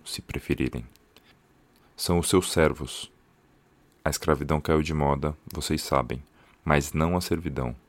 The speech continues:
e nós a introduzimos aqui."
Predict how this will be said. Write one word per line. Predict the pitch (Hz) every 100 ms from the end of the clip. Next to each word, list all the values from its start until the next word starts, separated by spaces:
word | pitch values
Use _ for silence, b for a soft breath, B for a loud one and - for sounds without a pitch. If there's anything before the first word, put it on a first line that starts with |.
| _ _ -
e |
nós | 73 73 78 92 - -
a | 80 80
introduzimos | - 85 78 78 80 80 80
aqui." | 80 - 62